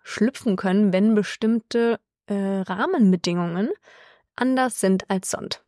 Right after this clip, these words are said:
sonst. Aber gut, lass mich mal ganz kurz ausholen. Folgende Situation. Wir haben ein Projekt, was ansteht, äh, geht um einen Umzug und die Überlegung, einen zu investieren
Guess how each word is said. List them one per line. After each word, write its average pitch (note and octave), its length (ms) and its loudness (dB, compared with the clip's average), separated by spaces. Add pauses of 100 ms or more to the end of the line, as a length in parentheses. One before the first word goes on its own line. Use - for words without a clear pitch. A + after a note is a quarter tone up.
(120)
sonst. F#3 480 0 (920)
Aber A#3 180 2
gut, G3 240 -2 (300)
lass A3 160 2
mich A#3+ 100 4
mal G#3+ 100 4
ganz F3+ 200 0
kurz - 160 -6
ausholen. - 400 -4 (760)
Folgende A#3+ 360 4
Situation. F3+ 640 -2 (260)
Wir F#3+ 240 4
haben G3 180 2
ein E3+ 420 0 (120)
Projekt, A#3+ 400 -2
was G3+ 120 -6
ansteht, F#3 760 0
äh, F#3+ 300 0
geht F#3 240 0
um E3+ 80 0
einen D#3 120 -2
Umzug C4 540 -2 (580)
und F3+ 840 2
die F#3 180 4
Überlegung, E3+ 380 0
einen E3 300 -4 (300)
zu - 140 -4
investieren F3+ 560 0